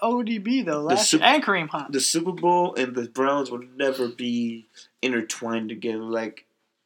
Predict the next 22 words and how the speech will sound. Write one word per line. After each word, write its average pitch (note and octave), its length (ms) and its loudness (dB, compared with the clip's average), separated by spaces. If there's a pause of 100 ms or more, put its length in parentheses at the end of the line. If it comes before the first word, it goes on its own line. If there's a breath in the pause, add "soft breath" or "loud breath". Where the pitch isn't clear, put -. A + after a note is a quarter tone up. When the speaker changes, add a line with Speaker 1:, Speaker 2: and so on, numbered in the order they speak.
(840)
Speaker 2:
I E3 140 -4
can't - 280 -8
say - 140 -6
that - 120 -10
on - 100 -14
the F#2+ 100 -6
air. - 220 -6 (340 loud breath)
They F3 80 0
will F#3 80 0
never D#3 240 2
be C3 140 0
intertwined A2+ 540 -2
together, A#2 340 -8
bro. A#2+ 380 -8 (960)
Speaker 1:
Bro, F#3+ 260 6
I'm F3 260 6
Speaker 2:
There's G3+ 100 -6
Speaker 1:
telling G3 300 6
Speaker 2:
a - 40 4
better G3 180 10
Speaker 1:
you, G3 40 4
I - 80 6